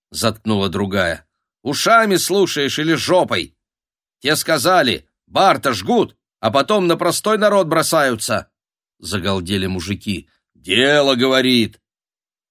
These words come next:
пожжём сами барина, да примкнём к остальным. Жгут тех, кто супротив, а мы заодно". "С кем ты заодно? С разбойниками? На каторгу захотел?"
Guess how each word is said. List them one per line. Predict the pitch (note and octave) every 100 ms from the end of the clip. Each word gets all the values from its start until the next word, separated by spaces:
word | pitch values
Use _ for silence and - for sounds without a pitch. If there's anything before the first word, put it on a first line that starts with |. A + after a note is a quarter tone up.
| _
пожжём | A#2 C3 - A2+ E3+ - C3+
сами | - D3+ F#3+ F#3+ F3
барина, | A2 F#3 G#3+ G3 E3+
да | B2 D#3
примкнём | D#3 E3+ C#3+ F#3+ G3 F3
к |
остальным. | F#3 - G3+ F3+ F#3+ F3 A#2 - _ _ F2+
Жгут | F2 F2 A#2 D#3 -
тех, | G#3+ G3
кто | - A3 A3+
супротив, | - G#3+ G3+ C#3+ B3 C4 - _ _
а | B2 B2+
мы | E3 A3+
заодно". | - A#3 F3+ E3 F3+ E3+ - _ _ _ _ _
"С | - -
кем | A2+ C3+ A2
ты | A#2
заодно? | G2 A2+ F#2 A2+ G#2 C#2+ _ _ -
С | -
разбойниками? | G#2+ A2 D3+ G3 F#3 F3 C3+ G2+ - _ _
На | A2
каторгу | A2+ G#3 A#3 G#3 F3 E3
захотел?" | D3 - D#3 D#3 B2+ F2+